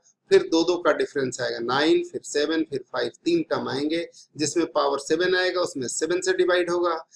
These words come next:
जिसमें power five होगा उसमें फ़ाइव से divide होगा, जिसमें नाइन होगा नाइन से divide होगा, और बीच वाले का coefficient two होगा, बस। अच्छा, चूंकि cos का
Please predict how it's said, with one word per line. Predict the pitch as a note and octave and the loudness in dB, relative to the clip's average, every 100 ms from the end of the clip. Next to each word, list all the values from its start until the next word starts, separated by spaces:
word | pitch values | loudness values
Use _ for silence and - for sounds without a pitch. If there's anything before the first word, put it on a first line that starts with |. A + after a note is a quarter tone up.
| - - | -18 -10
जिसमें | C#3+ D#3+ C#3+ | -6 -4 -2
power | C#3 C3+ C3+ - | -2 -2 -2 2
five | F#3 F#3 | 4 4
होगा | F3 E3 | 2 0
उसमें | D#3+ D3 B2 | -2 -4 -6
फ़ाइव | - E3+ | 0 0
से | F3 F3+ | 0 0
divide | F3 E3+ E3+ | 0 2 0
होगा, | E3+ D#3+ D#3 D#3 _ - | 0 0 -2 -4 _ -8
जिसमें | C#3+ C#3 D3+ | -6 -4 -2
नाइन | C3+ D3 F3+ E3+ | 0 2 4 2
होगा | E3 C#3+ | 2 0
नाइन | A#2+ C#3+ F3 | 0 0 0
से | F3 | -2
divide | E3+ E3+ F3 E3 | -2 2 2 2
होगा, | D#3 D3 C#3+ - _ - | 2 0 -2 -10 _ 2
और | D3+ C#3 | 2 4
बीच | E3+ E3+ D#3+ | 0 0 2
वाले | D3 D3+ | 2 2
का | D#3 | 0
coefficient | D3 D3 C#3+ C#3 - E3 F#3 C3 _ - | -2 -4 -4 -8 -2 -2 -2 -4 _ -6
two | C#3+ D3 B2+ | -4 -4 -4
होगा, | A2+ G2+ - A#2+ G2+ - _ _ | -4 -4 -2 -2 -2 -6 _ _
बस। | A#2 A2+ - - - _ _ | -2 -2 -2 -10 -16 _ _
अच्छा, | G#2+ - - _ - | -10 -8 -14 _ -12
चूंकि | D3 D#3+ - | -6 -4 2
cos | F#3 F#3 | 2 4
का | G3+ | 2